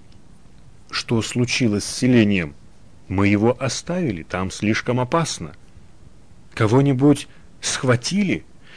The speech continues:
"Нет, у Дейглера было ружье,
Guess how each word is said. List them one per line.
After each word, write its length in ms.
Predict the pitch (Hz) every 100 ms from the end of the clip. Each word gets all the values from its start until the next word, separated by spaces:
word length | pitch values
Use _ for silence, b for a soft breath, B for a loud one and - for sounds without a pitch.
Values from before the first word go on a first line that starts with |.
| B B B B
"Нет, 920 | 104 123 196 262 226 107 - - - -
у 140 | 139
Дейглера 680 | 127 185 208 170 180 170 165
было 340 | 147 180 165
ружье, 600 | 165 147 151 226 175 90